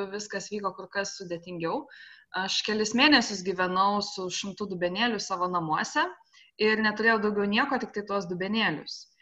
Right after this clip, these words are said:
A, supratau, kad reikia įdėti daug laiko ir pastangų, bandant suprasti, bandant išsigryninti apskritai, kokį verslą aš noriu daryti, m, bandant, e,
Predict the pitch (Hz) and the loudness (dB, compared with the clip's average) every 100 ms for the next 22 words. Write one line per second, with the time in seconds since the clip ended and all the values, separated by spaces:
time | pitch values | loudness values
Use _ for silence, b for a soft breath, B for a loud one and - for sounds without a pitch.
0 | b b _ 175 180 175 175 - 196 185 | b b _ -6 -2 -4 -4 -4 -2 2
1 | 226 208 185 202 220 220 208 196 190 190 | 2 2 2 2 2 4 8 8 8 4
2 | 196 170 185 202 202 - 196 185 185 170 | -4 -2 2 2 2 0 2 4 4 2
3 | 190 190 202 226 208 - 180 - 170 165 | -4 0 0 0 -2 -2 -4 -4 -6 -4
4 | 165 208 277 302 285 262 190 208 196 196 | -2 2 4 6 4 4 4 2 2 -2
5 | - 180 175 202 220 - 247 240 240 B | -6 -8 0 0 0 0 4 4 2 B
6 | B _ _ 240 262 233 269 302 254 247 | B _ _ -14 0 8 10 10 6 2
7 | - 208 214 254 262 233 - 214 202 - | 0 2 4 6 6 4 4 4 6 4
8 | 202 - 202 240 262 202 196 180 185 185 | -2 -4 -2 0 2 2 0 0 -4 -2
9 | 190 175 175 175 185 170 156 196 220 233 | -4 -4 -2 -2 -2 -4 -2 -4 0 0
10 | 220 B B B B _ 180 175 175 175 | 0 B B B B _ -10 -8 -6 -8
11 | 170 175 202 190 190 185 180 190 185 | -4 -2 -2 2 2 0 -6 -2 0